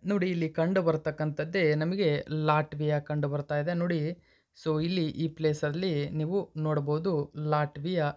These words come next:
ಇಲ್ಲಿ ನಿಮಗೆ ಕಂಡು ಬರ್ತಾ ಇದೆ. So ಈ ಲಾಟ್ವಿಯಾ, ಆ, ದೇಶದಲ್ಲಿ ಭಾರತ ಮೊಟ್ಟ ಮೊದಲ ಬಾರಿಗೆ ಇಲ್ಲಿ ಈ ಒಂದು ಹೊಸ ಮಿಷನನ್ನು ಸ್ಥಾಪನೆ ಮಾಡಿದೆ.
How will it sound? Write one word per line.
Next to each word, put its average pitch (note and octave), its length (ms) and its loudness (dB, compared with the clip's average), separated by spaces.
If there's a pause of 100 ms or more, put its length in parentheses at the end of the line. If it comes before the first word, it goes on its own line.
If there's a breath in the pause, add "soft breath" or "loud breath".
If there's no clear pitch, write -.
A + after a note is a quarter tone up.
ಇಲ್ಲಿ D#3 220 -2
ನಿಮಗೆ D#3 400 0
ಕಂಡು D3+ 300 0
ಬರ್ತಾ D3 320 0
ಇದೆ. C#3+ 300 0 (680 soft breath)
So F3 220 2
ಈ G#3 200 2
ಲಾಟ್ವಿಯಾ, G#3+ 760 4
ಆ, E3+ 260 2
ದೇಶದಲ್ಲಿ E3 600 2
ಭಾರತ D#3 500 2 (220)
ಮೊಟ್ಟ D#3+ 440 -2
ಮೊದಲ E3+ 300 4
ಬಾರಿಗೆ E3+ 640 2 (240 soft breath)
ಇಲ್ಲಿ G3+ 280 2
ಈ F3 280 0
ಒಂದು F3+ 480 2
ಹೊಸ D#3 360 4
ಮಿಷನನ್ನು F3 840 0
ಸ್ಥಾಪನೆ D#3 400 -2
ಮಾಡಿದೆ. D3 640 0